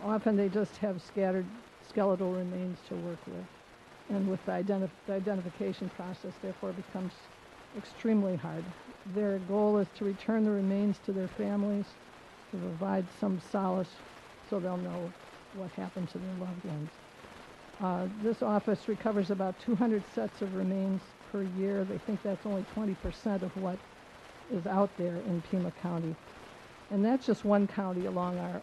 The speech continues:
almost two thousand mile border. These migrants came a long way, many from South and Central America, through the Darien Gra-, Gap and across a really unforgiving desert.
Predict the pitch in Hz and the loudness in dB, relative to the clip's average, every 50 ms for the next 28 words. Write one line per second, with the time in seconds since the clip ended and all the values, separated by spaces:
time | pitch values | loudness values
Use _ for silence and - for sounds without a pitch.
0 | - - 196 180 175 170 160 - - - 202 - - 208 190 185 175 165 185 180 | -6 -6 -6 -4 -4 -6 -6 -8 -8 -8 -6 -4 -2 0 0 2 0 0 -2 -2
1 | 170 165 170 170 165 165 160 160 165 170 160 156 147 - 156 156 - - - - | -2 -2 -2 -2 -2 -4 -4 -2 -2 0 -2 -2 -2 -6 -8 -10 -10 -12 -16 -20
2 | - - - - - - - - - - - - - - - - - - - - | -18 -18 -18 -18 -18 -16 -16 -16 -16 -18 -18 -18 -20 -20 -20 -20 -20 -20 -20 -20
3 | - - - - 185 214 226 220 208 220 202 196 202 208 196 214 196 190 190 - | -20 -14 -6 -2 0 2 2 2 4 4 4 6 6 4 4 4 2 0 0 -4
4 | - - - - - - 196 202 202 202 - 196 180 190 196 196 202 202 190 190 | -12 -16 -16 -12 -4 -2 2 2 4 2 2 2 2 2 4 4 4 2 2 2
5 | 190 190 185 185 185 - - - 226 208 196 190 190 185 - - 214 196 160 - | 0 0 0 0 -2 -4 -6 -8 -4 -2 -2 0 0 -2 -2 -2 -4 -6 -4 -4
6 | - 196 185 175 - - 190 - - 208 190 180 - 196 185 180 180 180 180 175 | -4 -2 -2 -2 -2 -2 -4 -2 0 0 -2 0 0 0 0 2 2 2 0 -2
7 | 180 - - 190 185 175 - - 208 202 190 185 180 170 202 196 190 185 196 190 | -2 -2 -2 -2 -2 -2 -2 -2 -4 -2 -2 -2 -4 -2 0 2 2 4 4 2
8 | 180 170 - 208 180 180 185 180 190 - - - - - - 247 185 185 196 202 | 2 2 2 0 0 2 2 0 -2 -4 -8 -14 -12 -4 0 2 2 2 2 2
9 | - - - - - - - - - - - - - 202 190 190 170 - - 196 | 0 -2 -2 -2 -6 -18 -20 -18 -18 -18 -16 -8 -2 0 2 2 0 0 0 2
10 | 190 190 196 - - - - 359 240 196 190 196 196 196 190 185 185 202 185 190 | 2 4 2 0 -2 -6 -12 -8 -6 -4 -2 -2 0 0 0 0 -2 -2 -2 -2
11 | 196 190 - - 190 170 175 196 180 185 185 175 156 170 180 185 180 170 180 180 | -2 -2 -2 -4 -6 -4 -2 0 0 0 0 0 -2 -2 0 0 0 0 0 -2